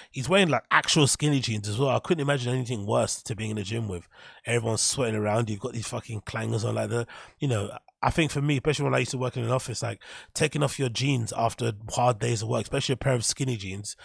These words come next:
was like when a girl takes off their bra, you know what I mean? Like, oh, you felt amazing. So I couldn't imagine extending that time just to go and sit around in the gym someplace. But I saw that guy in the gym. I was like, "Wow, man, you're actually in here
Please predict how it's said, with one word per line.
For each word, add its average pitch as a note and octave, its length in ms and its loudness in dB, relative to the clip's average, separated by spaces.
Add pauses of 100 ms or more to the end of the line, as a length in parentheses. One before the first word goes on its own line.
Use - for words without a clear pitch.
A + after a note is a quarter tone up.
(300)
was A2+ 180 0
like A2+ 260 0
when A#2 160 0
a A#2+ 60 2
girl A#2 220 -4
takes B2+ 240 0
off A2+ 100 -2
their G2 160 -4
bra, G#2+ 320 0
you F#2+ 120 -10
know G#2 40 -4
what B2 60 -2
I - 20 -6
mean? A2+ 120 -4
Like, G#2 200 -8
oh, - 460 -4 (440)
you A#2+ 120 -4
felt C3+ 240 4
amazing. C3 640 4 (400)
So A#2+ 180 -2
I A2 40 0
couldn't D3+ 260 2
imagine B2+ 360 4
extending A#2 540 2
that A2 160 -2
time B2 360 0
just - 180 -6
to B2 80 -6
go A2+ 120 -4
and A2 140 -2
sit A#2 260 2
around A2 300 -2
in G#2 80 -2
the G#2 60 -4
gym A2+ 240 -4
someplace. F#2+ 440 -8
But G2+ 200 -8 (260)
I A#2+ 80 4
saw D#3+ 240 8
that B2 160 4
guy G#2 380 0
in G#2+ 100 -4
the G#2 60 -2
gym. G2+ 180 -2
I G2 60 0
was F2+ 100 -2
like, G2 180 -2
"Wow, A2+ 360 4
man, F#2 260 0
you're A2+ 180 0
actually B2+ 380 -2
in C3 200 0
here G#2 320 -2